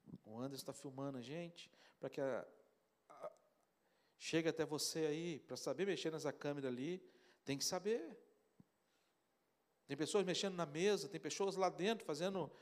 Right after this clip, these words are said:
o trabalho de edição e transmissão do culto. Os presbíteros vêm aqui para poder preparar,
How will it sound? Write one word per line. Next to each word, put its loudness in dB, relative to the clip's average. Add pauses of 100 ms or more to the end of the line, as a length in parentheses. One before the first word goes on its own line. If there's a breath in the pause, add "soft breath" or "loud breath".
(220 loud breath)
o 2
trabalho 8 (460 loud breath)
de 12
edição 10
e -2
transmissão 8
do 4
culto. 2 (1700)
Os -10
presbíteros 6
vêm 6
aqui 4
para 0
poder 8
preparar, 8